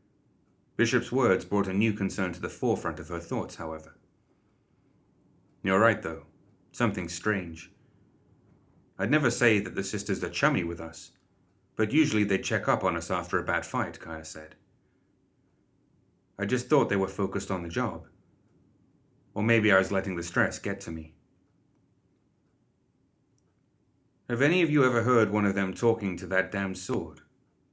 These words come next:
Big Jake said. He spoke low enough that the others had to lean in to hear him. All three shook their heads.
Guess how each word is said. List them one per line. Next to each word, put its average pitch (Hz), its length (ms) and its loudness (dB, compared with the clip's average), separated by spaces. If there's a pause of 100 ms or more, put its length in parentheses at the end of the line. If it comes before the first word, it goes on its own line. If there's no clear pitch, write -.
(120)
Big 87 160 -4
Jake 85 240 -6
said. - 320 -14 (1500)
He 110 100 -2
spoke 113 260 4
low 120 220 4
enough 87 300 -2
that 95 140 0
the 101 120 4
others 95 240 2
had 95 140 -4
to 95 100 -4
lean 98 260 2
in 98 180 0
to 82 100 -6
hear 104 240 -2
him. 85 240 -10 (920)
All 98 160 0
three 101 300 0
shook - 240 -10
their 80 140 -4
heads. 85 420 -10